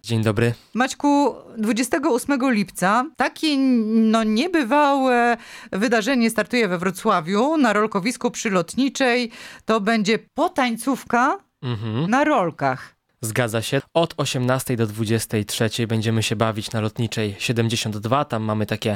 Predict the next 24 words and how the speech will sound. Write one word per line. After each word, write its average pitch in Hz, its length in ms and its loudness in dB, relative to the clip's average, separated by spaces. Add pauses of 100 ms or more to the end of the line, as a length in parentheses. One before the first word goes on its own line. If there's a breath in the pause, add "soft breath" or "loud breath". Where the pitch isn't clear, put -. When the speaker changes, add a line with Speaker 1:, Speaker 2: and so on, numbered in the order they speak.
(360 loud breath)
Speaker 1:
m, 127 160 -6
można 165 340 0
powiedzieć, 117 400 0
nowe 120 420 0
boisko 113 680 0
wielofunkcyjne 113 800 0
do 107 120 -4
sportów - 640 -4
wrotkarskich. 113 840 -4 (420 loud breath)
I 190 140 2
tam 180 200 0
właśnie 131 280 0
cała 120 200 0
potańcówka 113 540 -4
będzie 107 220 0
się 107 140 -2
odbywać. 135 520 0 (300 loud breath)
Dodatkowo 131 720 -2
też 120 200 -4
przewidzieliśmy 123 800 -2
inne 185 300 2
atrakcje, 117 440 -2
jak 101 100 -4
warsztaty, 143 720 0